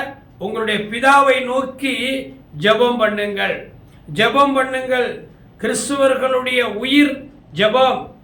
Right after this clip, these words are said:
கிறிஸ்துவை நம்புகிறவர்களுடைய உயிர் ஜெபம். இன்னைக்கு நீங்க ஜெபிக்காம இருக்கிறதுனால தான் இன்னைக்கு பலன் இல்லாமல் இருக்கிறது. பிரியமானவர்களே, எந்த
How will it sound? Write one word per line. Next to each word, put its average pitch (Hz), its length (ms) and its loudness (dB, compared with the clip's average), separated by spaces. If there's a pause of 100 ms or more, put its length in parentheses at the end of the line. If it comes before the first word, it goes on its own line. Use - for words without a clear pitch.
(220)
கிறிஸ்துவை 269 580 2
நம்புகிறவர்களுடைய 262 1400 -2 (220)
உயிர் 294 380 2 (420)
ஜெபம். 277 420 2 (1040)
இன்னைக்கு 180 260 -4
நீங்க 196 220 -2 (100)
ஜெபிக்காம 247 460 -2 (100)
இருக்கிறதுனால 208 640 -4
தான் 190 260 -2 (340)
இன்னைக்கு 190 360 -4
பலன் 247 440 2
இல்லாமல் 202 460 -4
இருக்கிறது. 156 440 -10 (500)
பிரியமானவர்களே, 202 840 -2 (340)
எந்த 247 320 -4